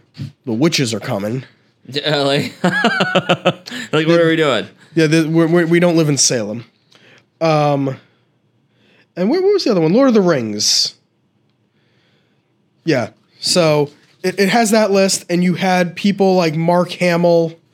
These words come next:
Speaker 1: claiming that it was real, putting this out. You had M S N B C, uh,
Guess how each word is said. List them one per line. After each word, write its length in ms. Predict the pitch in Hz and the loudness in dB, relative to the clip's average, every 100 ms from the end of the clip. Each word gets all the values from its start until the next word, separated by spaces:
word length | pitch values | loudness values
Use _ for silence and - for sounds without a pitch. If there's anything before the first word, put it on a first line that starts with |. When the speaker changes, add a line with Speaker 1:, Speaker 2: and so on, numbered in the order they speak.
| _ _ - - - - _ - | _ _ -20 -20 -20 -20 _ -8
Speaker 1:
claiming 480 | - 185 180 175 | 0 2 2 2
that 120 | 170 170 | 0 0
it 40 | |
was 160 | 170 160 | 0 0
real, 240 | 170 170 | 2 0
putting 280 | 165 175 170 | 0 -2 0
this 200 | 160 170 | -2 -2
out. 220 | 160 156 | -2 -2
You 160 | 160 151 | -2 -4
had 380 | 160 156 151 156 | -2 -2 -2 -2
M 160 | 170 | -2
S 120 | 170 | 0
N 120 | 175 170 | -2 -2
B 100 | 170 | -4
C, 800 | - - 175 165 165 170 156 - _ - - - - | -4 -4 -2 0 0 0 -4 -8 _ -20 -20 -12 -4
uh, 340 | 151 143 143 | -2 0 -2